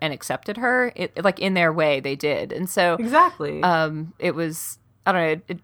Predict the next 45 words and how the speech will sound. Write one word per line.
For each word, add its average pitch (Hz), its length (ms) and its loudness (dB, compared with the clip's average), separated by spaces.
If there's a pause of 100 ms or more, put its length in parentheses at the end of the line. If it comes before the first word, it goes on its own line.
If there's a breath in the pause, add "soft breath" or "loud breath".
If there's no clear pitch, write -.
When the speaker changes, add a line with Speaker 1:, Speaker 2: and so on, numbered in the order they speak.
Speaker 1:
it 196 100 -2
was 180 140 -4
a 196 60 -6
lot 190 340 4 (1080)
more 175 240 2
relatable 160 800 0
an 170 60 -2
experience 165 760 -2
than 156 220 -2
the 139 320 -2 (120)
super 165 420 0
extreme, 147 560 -4
like, 151 260 0 (240 loud breath)
"Oh, 370 560 12
everybody 330 400 6
hates 277 380 2
me, 277 260 6
nobody, 269 460 2 (300 loud breath)
nobody 311 280 8
understands 277 680 2
me," 254 380 0 (240 soft breath)
that 165 260 0 (140)
Y 170 220 4
A 156 200 4
can 156 160 -6
also 151 500 0
veer 156 300 0
into. 220 160 2
Speaker 2:
Yeah, 180 220 8
she's 220 240 -2
not 262 160 8
like 247 100 2
a 233 60 6
Merida. 190 640 4
Like, 160 140 0
her 202 100 -2
parents 220 480 0
weren't, 196 240 2
Speaker 1:
Yeah. 151 180 6
Speaker 2:
it's - 100 0
like 208 140 -2
they 202 140 2
weren't 220 240 4
like, 196 200 6
"Oh, 240 240 12